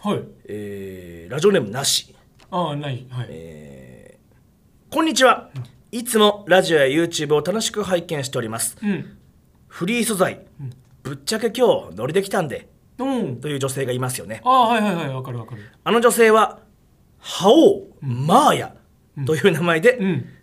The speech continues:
Speaker 2: えー、現在、
Speaker 1: うん。
Speaker 2: キャバクラビジネスを営む
Speaker 1: うん。
Speaker 2: 会社の人事役員になっています。
Speaker 1: へー。
Speaker 2: 覇王。
Speaker 1: <laughs>
Speaker 2: あの、ラオウの、
Speaker 1: はい。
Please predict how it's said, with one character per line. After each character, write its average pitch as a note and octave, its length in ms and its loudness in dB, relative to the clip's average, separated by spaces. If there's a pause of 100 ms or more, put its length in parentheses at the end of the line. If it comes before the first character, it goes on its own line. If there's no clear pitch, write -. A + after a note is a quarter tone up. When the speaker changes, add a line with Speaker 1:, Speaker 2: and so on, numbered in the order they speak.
(100)
Speaker 2:
え C#3+ 420 2
ー、 A3+ 160 6
現 G3 80 2
在、 C3 280 -4
Speaker 1:
う E3+ 60 -8
ん。 C3+ 160 -6 (340)
Speaker 2:
キ - 120 -6
ャ D#3 40 -6
バ C4+ 140 6
ク C4+ 80 -4
ラ C4 120 6
ビ C4 120 -2
ジ A#3 100 -2
ネ G#3 100 2
ス D#3 100 -4
を C#3+ 80 0
営 - 40 -2
む C3 380 -6 (120)
Speaker 1:
う E3+ 60 -4
ん。 C3+ 160 -4
Speaker 2:
会 E3+ 220 2
社 D#3 120 -4
の D3+ 160 -4
人 F#3+ 260 -2
事 C#4 120 -2
役 C4 280 0
員 B3+ 100 -2
に F#3 60 -2
な D3+ 80 -4
っ C3 100 -12
て A#2+ 80 -14
い F#2 60 -18
ま E2 100 -16
す。 - 160 -12 (160)
Speaker 1:
へ A3+ 960 4
ー。 - 180 -6 (560)
Speaker 2:
覇 C#3 320 -6
王。 F3+ 360 4 (240)
Speaker 1:
<laughs> - 180 -16
Speaker 2:
あ A#3 60 -2
の、 C3+ 360 0
ラ D#3 200 6
オ F#3 140 8
ウ - 20 -2
の、 F#2+ 240 -10 (120)
Speaker 1:
は F#3+ 160 -2
い。 C3+ 100 -4